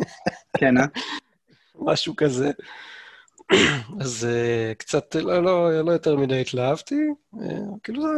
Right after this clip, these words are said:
Speaker 1: תיתן לו מתישהו עוד הזדמנות ואולי תחשוב טיפה אחרת.
Speaker 2: אני אנסה אולי עוד הפעם, בכיף.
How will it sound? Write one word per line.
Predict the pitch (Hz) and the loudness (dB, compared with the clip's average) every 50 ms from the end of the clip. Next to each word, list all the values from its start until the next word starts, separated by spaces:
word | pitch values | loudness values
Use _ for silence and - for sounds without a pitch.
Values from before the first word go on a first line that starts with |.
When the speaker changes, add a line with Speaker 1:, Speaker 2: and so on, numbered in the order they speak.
| 294 294 285 | 0 0 0
Speaker 1:
תיתן | 285 285 240 226 | 2 4 6 6
לו | 233 | 8
מתישהו | 220 214 - 208 196 175 - 180 | 8 6 6 6 4 4 4 4
עוד | 175 170 | 4 4
הזדמנות | 160 151 147 143 143 139 135 127 | 4 2 4 4 4 2 2 0
ואולי | 127 131 127 127 123 | -2 -2 0 -2 -2
תחשוב | - - - 139 117 - | -4 -6 -8 -8 -8 -8
טיפה | - 120 - 117 | -8 -6 -6 -6
אחרת. | 110 - 113 110 110 110 _ _ _ _ - 202 202 | -6 -6 -8 -8 -10 -12 _ _ _ _ -16 -12 -8
Speaker 2:
אני | 190 208 | -6 -4
אנסה | 233 254 202 - - 190 | -2 -2 -2 0 2 2
אולי | 160 143 127 127 123 | 4 4 4 4 2
עוד | 123 127 127 | 2 0 0
הפעם, | 123 - - 127 120 117 113 | -2 0 0 0 0 0 -2
בכיף. | 113 - - - 123 117 - - - | -6 -6 -4 -4 -4 -4 -6 -12 -20